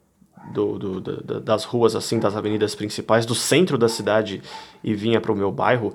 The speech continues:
e geralmente tava escuro já, já tava bem tarde da noite, tipo, não tinha tan-, não tinha tantos carros nas ruas. É,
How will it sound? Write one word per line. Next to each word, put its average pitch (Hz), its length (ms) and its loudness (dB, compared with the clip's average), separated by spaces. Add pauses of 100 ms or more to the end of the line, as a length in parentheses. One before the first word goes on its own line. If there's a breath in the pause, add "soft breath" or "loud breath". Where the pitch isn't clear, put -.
(400 loud breath)
e 104 280 2
geralmente 117 320 0
tava 123 280 6
escuro 110 600 2
já, 110 340 2
já 98 100 -6
tava 104 300 -2
bem 110 260 -2
tarde 110 360 0
da 98 120 -4
noite, 110 360 0
tipo, - 200 -6
não 101 140 0
tinha 110 220 0
tan-, 107 200 -2 (140)
não 131 100 4
tinha 160 220 4
tantos 143 380 -2
carros 113 360 4
nas 101 180 -2
ruas. - 520 -2 (800)
É, 113 540 6